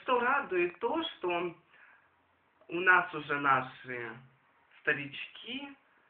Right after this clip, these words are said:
умеют в моду одеваться, умеют слушать ту песню, которая выпустилась недавно. Они живут с-, сегодняшним днем, некоторые старички наши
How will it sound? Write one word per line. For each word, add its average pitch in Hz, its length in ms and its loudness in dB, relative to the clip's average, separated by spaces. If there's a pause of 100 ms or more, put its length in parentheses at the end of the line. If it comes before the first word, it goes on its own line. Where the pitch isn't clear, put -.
(140)
умеют 247 640 -2 (360)
в 160 180 -10
моду 180 480 0
одеваться, 226 880 -6 (600)
умеют 190 600 0 (460)
слушать 202 600 0
ту 269 260 -4
песню, 135 640 -8 (600)
которая 156 560 0 (280)
выпустилась 156 800 -2
недавно. 135 920 -2 (1000)
Они 269 280 2
живут 277 480 -4 (420)
с-, - 360 -18
сегодняшним 143 840 -4
днем, 127 280 -6
некоторые 127 600 -4
старички 127 560 -8
наши 117 440 -10